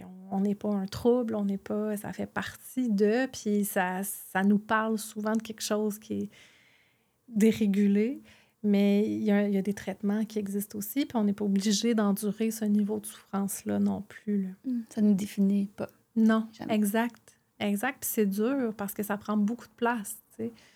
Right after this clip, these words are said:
Speaker 1: Quand t'es en dépression, t'es déprimé, là, puis
Speaker 2: Mm.
Speaker 1: c'est pas mal juste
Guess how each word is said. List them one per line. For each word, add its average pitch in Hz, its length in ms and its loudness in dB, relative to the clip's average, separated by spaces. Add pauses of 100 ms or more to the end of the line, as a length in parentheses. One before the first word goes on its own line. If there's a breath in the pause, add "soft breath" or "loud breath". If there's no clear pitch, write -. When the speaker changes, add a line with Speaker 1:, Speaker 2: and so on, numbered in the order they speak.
(420 soft breath)
Speaker 1:
Quand 208 100 -2
t'es 208 120 0
en 202 80 4
dépression, 208 680 -2
t'es 214 180 -10
déprimé, 220 560 0
là, 240 120 0
puis 233 160 4
Speaker 2:
Mm. 214 60 0
Speaker 1:
c'est 208 60 0
pas 208 100 -4
mal 208 140 2
juste 202 320 0